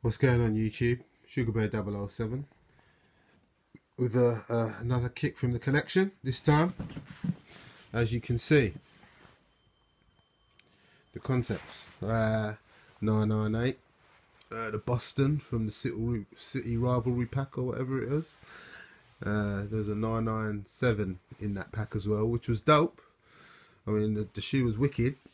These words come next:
lovely colour, you know, but for me, it was all about this colourway right here, man. Do you know what I mean? For real, it was just nasty. So, uh, this is the one I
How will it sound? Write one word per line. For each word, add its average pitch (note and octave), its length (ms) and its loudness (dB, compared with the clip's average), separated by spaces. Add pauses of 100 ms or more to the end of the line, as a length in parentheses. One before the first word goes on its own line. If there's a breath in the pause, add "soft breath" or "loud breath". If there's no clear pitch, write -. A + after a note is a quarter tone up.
(140)
lovely C3+ 340 4
colour, B2+ 460 2 (640)
you B2 120 0
know, B2 280 2 (240)
but A#2+ 260 0
for - 140 -6
me, C3+ 320 2 (1300 loud breath)
it - 100 -6
was G#2+ 120 -2
all A#2+ 160 4
about A2+ 480 0
this A#2+ 160 -2
colourway G#2 520 0
right G2 240 -6
here, G#2+ 180 -4
man. F#2 240 -10 (520)
Do G2 60 -10
you F2+ 60 -8
know E2 60 -10
what F#2 40 -8
I G2+ 200 -6
mean? F#2 140 -8 (840 loud breath)
For - 140 -10
real, F#2+ 440 -2
it F2+ 140 -10
was F#2 180 -8
just - 280 -10
nasty. G2+ 500 -6 (920 loud breath)
So, G2 340 -2
uh, F#2 420 -2
this - 180 -8
is F2+ 60 -12
the F2+ 120 -8
one F#2+ 180 -6
I F2 240 -8